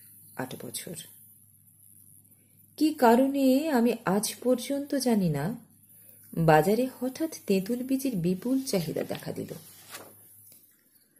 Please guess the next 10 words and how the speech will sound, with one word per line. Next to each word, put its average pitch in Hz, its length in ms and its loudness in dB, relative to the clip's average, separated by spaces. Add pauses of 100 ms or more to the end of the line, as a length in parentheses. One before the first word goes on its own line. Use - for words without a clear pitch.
(380)
আমি 226 240 4
বিচি 226 440 2
জোগাড় 202 440 4
করে 165 320 2 (480)
মস্ক 214 440 2
স্ট্রিটে 269 600 0
একটা - 240 -2
দোকানে 170 420 -2
বিক্রি 156 360 -4
করতাম। - 420 -10